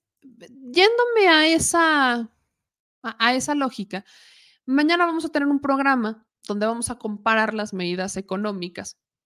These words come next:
de México, las que ya se han implementado, con las que empieza a implementar Javier Milei. Estas medidas,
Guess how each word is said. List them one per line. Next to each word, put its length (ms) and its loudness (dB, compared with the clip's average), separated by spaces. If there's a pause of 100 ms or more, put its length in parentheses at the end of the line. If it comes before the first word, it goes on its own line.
(580)
de 260 0
México, 580 -4 (140)
las 240 -8
que 80 -10
ya 120 -4
se 120 -4
han 60 0
implementado, 640 -2
con 200 -2
las 240 -4
que 260 -2 (380)
empieza 960 -2
a 500 -4
implementar 960 -2
Javier 380 -12
Milei. 320 -6 (680)
Estas 240 2
medidas, 720 0